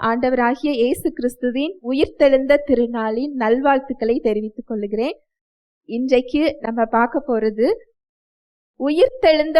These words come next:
வாழ்வில் நம்ம நடக்கிறது எப்படி? தேவனுடைய வார்த்தை சொல்லுகிறது, ஆண்டவராகிய இயேசு கிறிஸ்து நமக்காக, நம் சார்பில் அவர் பாவமாக்கப்பட்டார்.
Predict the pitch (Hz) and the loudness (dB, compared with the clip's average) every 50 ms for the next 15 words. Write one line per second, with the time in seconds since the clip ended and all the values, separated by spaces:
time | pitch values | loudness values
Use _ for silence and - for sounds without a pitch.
0 | 302 262 247 240 240 247 254 262 233 262 277 330 466 508 508 508 - _ - 247 | 4 6 6 6 4 4 4 0 -2 -4 0 0 0 0 0 -4 -10 _ -4 -2
1 | 247 240 233 226 233 240 - - - 349 254 247 220 233 269 - - 190 190 190 | 0 2 2 2 2 2 0 -2 -2 -2 -2 -2 -2 -2 -6 -6 -4 -6 -6 -6
2 | 196 196 190 180 170 - - _ _ _ _ _ _ _ _ _ _ _ _ _ | -6 -6 -6 -6 -6 -10 -12 _ _ _ _ _ _ _ _ _ _ _ _ _
3 | _ _ _ _ _ _ _ _ _ _ _ _ _ _ _ _ _ _ _ - | _ _ _ _ _ _ _ _ _ _ _ _ _ _ _ _ _ _ _ 4
4 | 269 277 285 285 285 269 262 254 254 254 240 233 220 220 247 - - - 269 294 | 4 4 6 4 4 4 4 4 4 4 4 4 4 2 2 2 0 0 0 0
5 | 277 - 285 226 220 240 254 254 262 233 220 202 220 226 302 - - - _ _ | 0 0 0 0 2 2 0 0 0 -2 -2 0 2 0 0 0 -4 -12 _ _
6 | _ _ _ _ _ - 240 254 285 339 359 320 320 311 302 285 294 - 320 294 | _ _ _ _ _ -2 0 2 2 4 4 4 6 6 6 6 4 2 2 2
7 | 294 254 - 240 233 269 415 - - 427 427 - 240 254 - - - 294 240 226 | 0 2 2 2 2 2 2 0 0 0 0 0 -2 -4 -4 -4 -2 2 4 4
8 | 262 494 - - _ _ _ _ _ _ 208 214 220 214 247 254 285 285 294 - | 4 2 0 -6 _ _ _ _ _ _ -6 -2 0 0 2 2 0 0 -2 -2
9 | 285 240 214 214 208 - 240 226 262 311 - - - _ _ _ _ _ 202 208 | -2 0 0 -2 -4 -4 -2 0 0 0 -2 -4 -10 _ _ _ _ _ -8 -4
10 | 214 214 226 269 320 392 - - 339 262 240 214 208 196 208 226 269 311 440 - | 0 0 0 0 -4 -8 -6 -2 0 2 2 2 0 0 -2 -2 -2 -2 -4 -6
11 | - _ _ - - 214 220 214 226 - - 226 220 226 240 254 254 240 240 226 | -8 _ _ -6 -2 0 0 -2 -2 -2 -2 0 2 2 2 0 -2 -4 -4 -4
12 | 202 - - 233 226 226 - 190 185 - _ - 196 190 170 - | -6 -4 -6 -6 -6 -6 -8 -8 -8 -8 _ -6 -4 -4 -6 -8